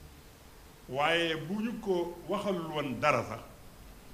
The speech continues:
Serigne Touba ku mu jàkkaarloo ni lam yu xaalif nii fii sixarihi wala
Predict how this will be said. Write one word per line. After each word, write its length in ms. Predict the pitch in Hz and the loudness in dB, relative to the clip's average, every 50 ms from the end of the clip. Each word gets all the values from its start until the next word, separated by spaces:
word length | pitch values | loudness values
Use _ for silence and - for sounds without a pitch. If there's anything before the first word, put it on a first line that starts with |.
| - - - | -12 -6 0
Serigne 340 | - 170 170 180 123 - - | 4 6 6 6 6 2 0
Touba 300 | 160 147 139 135 127 123 | -2 0 0 0 0 0
ku 120 | - - | -2 -6
mu 160 | 151 156 156 | -8 -6 -4
jàkkaarloo 720 | 156 156 156 156 - 151 139 135 123 120 123 120 120 113 | -2 -2 -2 0 2 2 4 4 2 0 -2 -2 -2 -2
ni 200 | 110 110 113 113 113 | -2 -2 -4 -4 -4
lam 180 | 123 135 143 156 160 160 | -4 -4 -6 -6 -8 -8
yu 100 | 160 160 | -8 -8
xaalif 440 | 139 - 156 156 156 147 131 131 107 - 101 98 | -8 -8 -6 -6 -6 -6 -6 -6 -8 -8 -8 -8
nii 260 | 92 92 90 85 85 - - - - - - - - - - - - - - - - - - - | -8 -8 -8 -10 -10 -12 -14 -14 -14 -12 -12 -12 -12 -12 -14 -16 -16 -14 -14 -12 -12 -12 -12 -8
fii 120 | 139 139 123 | -6 -6 -6
sixarihi 460 | 131 151 147 143 147 143 139 123 135 | -4 -6 -4 -2 -2 0 0 0 0
wala 260 | 131 123 123 120 117 | 0 0 2 2 0